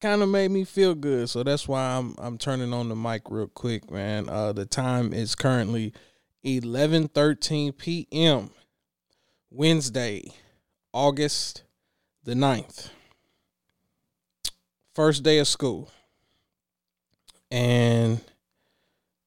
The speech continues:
I must admit, today <laughs> was a complete S H I T show. Try not to cuss. Like I said, I don't know who's gonna listen to this. People may have their kids with 'em or whatever. So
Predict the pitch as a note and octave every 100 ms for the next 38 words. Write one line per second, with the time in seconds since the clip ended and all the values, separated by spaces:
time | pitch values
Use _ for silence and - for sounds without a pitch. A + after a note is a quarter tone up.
0 | _ - A#2 A#2 B2 C3 - C3 B2+ B2+
1 | A#2+ - _ _ _ _ _ - A#2 G#2+
2 | A#2+ B2 B2+ C3 C3 A#2 - - - _
3 | _ _ _ B2+ D#3+ D#3 D#3 D3 B2 -
4 | C#3 - A#2+ - - D#3 D3+ C#3+ _ _
5 | _ _ _ _ _ _ _ _ _ _
6 | _ _ _ _ _ _ _ _ C#3+ D3+
7 | - D#3 C#3 D3 C#3+ C3+ - C3+ A#2 A#2
8 | G2+ - - _ _ _ _ _ _ _
9 | - A#2+ A#2+ A#2+ C3 A2+ B2 A2 - G2+
10 | G#2 G2 G#2 A2 A2 G#2+ A#2 A2+ A2 G#2+
11 | A2 A2 A2 - G#2+ G#2+ G#2 G#2+ - _
12 | A2 A2 G2+ G2 G#2 G#2 F#2+ - G#2+ G2+
13 | G#2+ G2 G2 F#2+ F2+ G2 F#2+ - G2 -
14 | - -